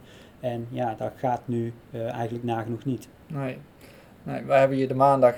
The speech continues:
Speaker 2: eh, hebben hier al een aantal maatregelen getroffen, hè. We zijn hier, eh, eh, het een en het ander gaan, eh, gaan verbouwen. We hebben apparatuur, eh, uit elkaar gezet, eh,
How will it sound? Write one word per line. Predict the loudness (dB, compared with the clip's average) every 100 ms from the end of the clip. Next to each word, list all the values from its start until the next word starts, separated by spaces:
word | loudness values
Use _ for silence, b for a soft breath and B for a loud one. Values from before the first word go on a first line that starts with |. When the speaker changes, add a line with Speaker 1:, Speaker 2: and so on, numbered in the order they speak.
| 6
Speaker 2:
eh, | 6
hebben | 6 0
hier | 0
al | 2 2
een | 2
aantal | 0 0
maatregelen | 2 2 2 2 0 0 -2
getroffen, | -4 -2 2 2 2 -4
hè. | -6
We | -6
zijn | -6 -4
hier, | -6 -4
eh, | -2 -2
eh, | -2 B B B
het | -10 -8 -6 -4
een |
en | 0
het | 6
ander | 6 6
gaan, | 0 0 0
eh, | -2
gaan | 0 -2
verbouwen. | 2 10 12 12 12
We | 8
hebben | 8 6
apparatuur, | 2 0 -4 -6 -4 -2 0
eh, | 2
uit | 0
elkaar | -2 4 4 4
gezet, | -2 -4 -4
eh, | -4